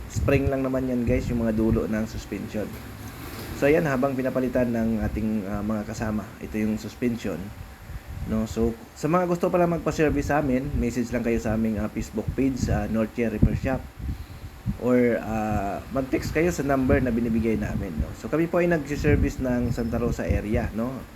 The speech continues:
Ah, sa mga malapit na lugar tulad ng Cavite, Laguna, Batangas, no? So, yung Batangas naman natin, within Santo Tomas lang tayo. Sa Cavite naman, Bacoor area, no? So, sa mga dulong-dulo naman, pwede naman namin i-service, no? Kaso,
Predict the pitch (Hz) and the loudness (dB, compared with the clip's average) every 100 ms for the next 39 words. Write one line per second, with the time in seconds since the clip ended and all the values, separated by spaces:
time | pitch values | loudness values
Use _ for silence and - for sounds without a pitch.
0 | - - - - - - - 113 120 113 | -6 -4 0 -2 -2 -12 -4 0 2 4
1 | 113 110 110 110 107 104 92 - 135 135 | 2 2 4 4 4 2 -2 0 0 2
2 | 131 127 135 98 117 110 120 107 104 101 | 4 6 6 4 2 0 0 0 -4 -6
3 | 104 107 139 170 - 139 123 117 123 123 | -6 -2 2 2 2 -2 -2 0 0 2
4 | 117 107 - - 113 110 120 123 - 101 | 0 -2 -6 -8 -6 -2 0 0 -2 -10
5 | 101 - - - - 147 151 160 156 156 | -10 -10 -10 -10 -4 2 4 4 2 0
6 | 151 151 147 156 151 147 156 143 147 - | -2 0 2 2 4 2 2 -2 -2 0
7 | 120 123 123 123 131 123 120 127 120 123 | 0 0 2 0 0 -2 -2 -2 0 0
8 | 127 120 120 117 107 87 110 104 - - | 0 0 -2 -4 -2 -2 -2 -4 -12 -18
9 | - - - - - 127 123 120 131 131 | -16 -16 -16 -14 0 4 4 4 2 4
10 | 143 135 131 113 104 117 117 101 107 98 | 4 4 2 2 0 0 0 0 -2 0
11 | 113 101 101 107 110 127 135 139 139 143 | 0 0 -4 -8 -6 -2 0 2 4 4
12 | 143 139 139 135 127 135 107 107 110 - | 4 4 4 4 0 0 0 0 0 -2
13 | - - - - - - - 160 170 185 | -8 -16 -14 -14 -14 -18 2 4 6 4
14 | 170 156 151 127 123 113 101 107 90 110 | 4 2 0 2 2 2 -2 -6 -8 -6
15 | 117 135 | -2 0